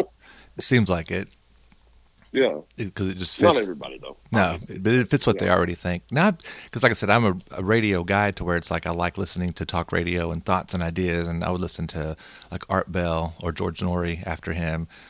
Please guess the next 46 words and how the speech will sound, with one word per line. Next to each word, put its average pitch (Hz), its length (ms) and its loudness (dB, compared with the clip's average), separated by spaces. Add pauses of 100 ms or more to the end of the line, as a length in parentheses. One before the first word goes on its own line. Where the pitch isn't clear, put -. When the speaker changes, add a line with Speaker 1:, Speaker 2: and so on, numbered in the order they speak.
(140)
Speaker 2:
Oh, - 100 2
Speaker 1:
Um, 87 140 4
Speaker 2:
yeah. 104 220 0
Speaker 1:
yeah, 110 160 2
that 101 120 4
kind 98 160 -2
of 92 80 -8
stuff 90 200 -6
was, 98 160 -4 (180)
was, 92 140 -4
was 92 160 -2
really 92 460 -2
interesting. 90 300 -4
But 120 220 4 (120)
I'd, 120 60 4
I'd 117 60 4
also 151 180 4
find 95 200 2
myself 87 280 -2
listening 87 380 -2
to, 87 120 -6
like, 85 240 -4
I 90 40 -2
don't 90 80 -2
know 85 80 -2
if - 160 -8
you 87 60 -4
remember, 85 160 0
like, 85 220 -6 (300)
Michael 95 260 0
Savage, 85 600 -2 (580)
um, 82 540 -4 (380)
was 90 120 -4
one 98 120 2
of 87 60 -2
those 85 340 -2 (360)
A 95 160 2
M 87 120 0
talk - 260 -2
radio 85 380 0
guys 85 440 -2
that 80 80 -8
was - 120 -6
kinda 143 200 2
like 120 200 2
Rush, 95 360 0